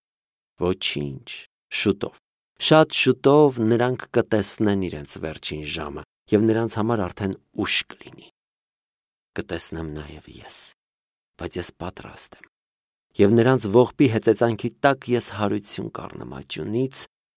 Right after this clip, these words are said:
վերածնվելով նոր հավիտենական կյանքի համար և Աստծու քաղաքում կգրավեմ իմ արժանի տեղը։ Տեսիլքների ու երազների ընդմիջումներին,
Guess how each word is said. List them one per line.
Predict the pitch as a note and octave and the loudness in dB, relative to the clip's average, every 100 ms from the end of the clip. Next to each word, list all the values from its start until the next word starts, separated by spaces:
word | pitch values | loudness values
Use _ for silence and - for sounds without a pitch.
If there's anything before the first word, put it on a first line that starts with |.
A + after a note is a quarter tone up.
| _ | _
վերածնվելով | A2 A2 G2+ G2+ G#2 G#2 F#2+ G#2 G2+ A#2+ A#2+ G2+ | 4 6 4 0 0 0 2 2 4 4 4 2
նոր | F2+ F#2 A2 B2 A#2+ - _ _ | 0 2 6 6 6 2 _ _
հավիտենական | - G#2+ G#2 G2+ G2+ G2 F#2+ - G2+ A2 A2 G#2 | 0 2 2 0 0 0 -2 -2 0 0 -4 -6
կյանքի | G#2 F#2 F#2+ - F#2+ | -6 -6 -8 -10 -10
համար | F#2 G2+ G2 F2+ D2+ - - _ _ | -8 -6 -6 -6 -10 -14 -20 _ _
և | G2+ G#2 | 2 4
Աստծու | G2+ - G2 | 0 -4 -4
քաղաքում | F#2+ F#2 G2 - B2+ G#2+ | -4 -2 -4 -2 -2 -2
կգրավեմ | - G2+ A2+ F#2+ F#2+ A#2 G#2+ | -6 -4 -2 0 0 0 -2
իմ | D#2+ G#2 - | -2 -4 -2
արժանի | G2+ G2+ G2 F#2+ F#2 F#2+ F#2+ - | -2 -2 -2 -4 -6 -6 -8 -12
տեղը։ | - - - - - _ _ _ _ _ _ _ _ _ _ _ _ _ - | -12 -12 -12 -18 -20 _ _ _ _ _ _ _ _ _ _ _ _ _ 6
Տեսիլքների | A2 A2 D3+ D3+ C#3 C3+ C#3+ D3 F#3 | 8 8 4 2 0 0 4 4 4
ու | D#3 | 6
երազների | A#2+ A2+ G#2+ G#2 A#2 A#2+ C#3 | 6 4 2 2 2 2 2
ընդմիջումներին, | A2 G#2+ G#2 - G2+ G2+ G2+ A#2 E3+ | 0 0 -2 0 0 2 2 4 4